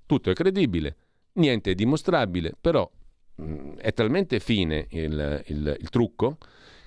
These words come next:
che non l'abbiamo trovato, neanche la Procura di Milano l'ha trovato, per cui evidentemente ci deve essere proprio della grandissima intelligenza, della grandissima capacità di occultare.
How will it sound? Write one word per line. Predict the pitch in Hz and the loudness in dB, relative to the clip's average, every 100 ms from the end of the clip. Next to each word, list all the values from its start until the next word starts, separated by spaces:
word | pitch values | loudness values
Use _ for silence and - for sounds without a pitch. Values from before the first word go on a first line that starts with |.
| - - | -20 0
che | 214 | 2
non | 202 | 4
l'abbiamo | 170 147 117 117 | 4 4 2 2
trovato, | 123 82 60 - - | 0 -2 -4 -12 0
neanche | 113 151 185 170 | 2 4 2 0
la | |
Procura | 143 127 147 139 | 2 0 2 2
di | 117 | 4
Milano | 104 73 60 65 | 2 2 0 -2
l'ha | 67 | -4
trovato, | - 76 60 62 - | -2 0 0 -2 -2
per | 139 | 0
cui | 123 98 92 - - - - - - - - - | 2 0 -2 -6 -10 -12 -14 -18 -16 -10 -6 0
evidentemente | - 90 202 151 67 78 | 2 2 2 0 0 -2
ci | 85 92 | 0 2
deve | 85 90 | 4 2
essere | 107 85 | 2 0
proprio | 76 117 110 | 0 -2 0
della | 80 80 | 0 2
grandissima | 80 101 113 107 113 185 - - 87 78 | 2 4 4 2 0 0 -2 -4 -4 -2
intelligenza, | 73 - 80 73 71 71 69 67 76 - - - - - | -2 -2 -2 -2 0 0 0 -2 -4 -4 -18 -20 -20 -10
della | 113 123 135 123 | 2 4 4 4
grandissima | 123 127 120 135 190 90 78 | 2 2 2 2 -2 -8 -8
capacità | - - 69 69 69 71 | -8 -8 -8 -6 -4 -2
di | 67 | 0
occultare. | 65 71 65 69 62 - | 0 -2 -2 -2 -2 -4